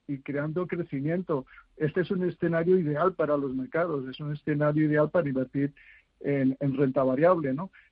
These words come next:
Eh, por lo que, por lo que yo creo que, que, que hay que ser <laughs> optimista, y sigo siéndolo, porque los bancos centrales nos van a estar apoyando y después también los gobiernos van a tener que introducir medidas, pues, para ayo-, apoyar la economía.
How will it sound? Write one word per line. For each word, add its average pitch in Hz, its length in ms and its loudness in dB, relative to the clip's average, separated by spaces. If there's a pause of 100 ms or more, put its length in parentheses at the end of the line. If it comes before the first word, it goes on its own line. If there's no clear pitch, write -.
Eh, 127 440 -2 (380)
por 139 140 -2
lo 139 160 -2
que, 135 240 -2
por 135 240 -6
lo 135 180 -2
que 135 160 -4
yo 147 140 -2
creo 156 240 -2
que, 165 220 -4
que, 147 240 -2 (100)
que 135 200 -2
hay 147 120 0
que 151 140 -6
ser 170 180 2
<laughs> - 500 -10
optimista, 160 800 2
y 151 80 -10
sigo 151 340 0
siéndolo, 165 460 -2 (380)
porque 147 240 -2
los 135 120 0
bancos 147 320 -2
centrales 156 400 0
nos 131 140 -4
van 139 120 -4
a 151 40 -4
estar 156 200 -2
apoyando 170 640 0 (360)
y 156 60 -2
después 170 260 0
también 202 260 2
los 170 120 0
gobiernos 165 540 0
van 143 180 -6
a 151 200 -4
tener 147 300 -6
que 160 100 -8
introducir 147 460 -4
medidas, 151 600 0 (300)
pues, 139 140 -2
para 135 260 -2
ayo-, 135 240 0
apoyar 143 320 0
la 160 100 2
economía. 143 480 -2